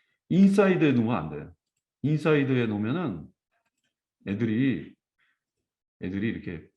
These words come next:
파먹-, 파먹은 듯한. 시간 없으면 그냥 볼 것도 없어요. 그냥 센터나 그냥 맞춰주시고. 그 다음에 뭐해? 어, 그라디언트 저렇게 주래. 저렇게.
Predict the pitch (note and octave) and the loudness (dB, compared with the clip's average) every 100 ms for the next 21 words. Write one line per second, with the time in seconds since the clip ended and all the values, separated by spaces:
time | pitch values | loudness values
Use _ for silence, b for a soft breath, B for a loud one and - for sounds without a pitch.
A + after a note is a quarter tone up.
0 | _ - B3 A3+ - - - G3+ G#3 D#3 | _ -2 -2 -2 -8 -20 -6 0 0 0
1 | A2 F#2 - C#2 A2 B2 - C#4 C4 D#3 | -4 -6 -14 -12 -10 -8 -4 2 2 2
2 | B2+ D3+ F3 C3+ C#3 D#3 B2 - A2+ B2+ | 0 -2 -2 -2 -2 -4 -8 -8 -6 -4
3 | C3+ D3+ - - B2 - D#2+ F#2+ - _ | -6 -8 -8 -12 -12 -12 -14 -14 -18 _
4 | _ _ _ F#3 F#3 F#3 C3+ B2+ C3+ - | _ _ _ -8 -6 -4 -6 -6 -8 -16
5 | _ _ _ _ _ - E2+ D2+ D2+ F#2+ | _ _ _ _ _ -14 -10 -10 -10 -14
6 | - E2+ D#2+ B2+ A2+ _ _ _ _ _ | -16 -16 -10 -10 -12 _ _ _ _ _
7 | _ _ _ _ _ _ _ _ _ _ | _ _ _ _ _ _ _ _ _ _
8 | _ _ _ _ D3 F3+ F3+ C#3 A#2+ G#2 | _ _ _ _ -2 2 2 2 2 0
9 | D2 - - _ A2+ A#2 A#2+ A#2+ A#2+ A#2+ | -4 -12 -20 _ -6 -4 -2 -2 -2 -4
10 | - E3+ G3 F#3+ F#3 E3+ D#3+ D3+ B2+ B2+ | 0 2 4 4 2 0 -2 -2 -2 -2
11 | C3+ C#3 - - F2+ E2 - - F2+ F2+ | -2 -4 -8 -8 -10 -10 -16 -12 -12 -12
12 | - D#3+ G3+ | -6 -4 -4